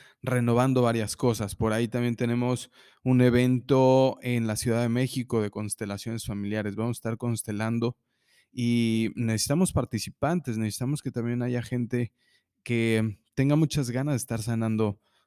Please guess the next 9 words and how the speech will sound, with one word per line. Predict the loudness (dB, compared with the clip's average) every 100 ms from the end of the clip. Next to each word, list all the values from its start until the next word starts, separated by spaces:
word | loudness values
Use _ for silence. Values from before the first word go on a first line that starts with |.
| -8
sus | -8 -6
cosas, | -2 -2 0 -4 -6 -12 -12
sus | -4 -4 -4 -10 -18 _ -20 -20 _
heridas, | -4 0 2 0 0 -4 -10 -14
eh, | -10 -6 -6 -6 -6 -6 -8 -12 -12
las | -12 -4
cosas | -4 0
que | 2
duelen, | 6 6 6 2 0 -2 -4